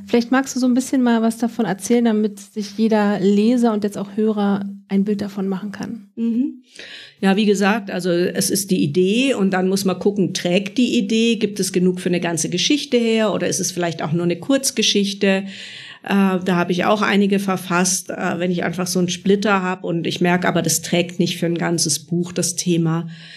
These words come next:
Speaker 2: Und dann beginne ich eben mit der Charakteristika der Hauptfiguren. Ich mache die Dramaturgie.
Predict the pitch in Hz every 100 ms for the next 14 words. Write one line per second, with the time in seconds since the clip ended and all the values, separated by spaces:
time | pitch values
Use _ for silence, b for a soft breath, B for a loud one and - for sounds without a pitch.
0 | B B B B B - 214 202 185 185
1 | 190 180 180 185 185 190 185 185 190 190
2 | 185 185 180 180 180 190 196 190 202 202
3 | 196 175 175 165 208 254 - 220 196 190
4 | 196 196 190 180 - 180 - 180 170 -
5 | 180 175 175 170 170 165 165 170 170 214
6 | 220 -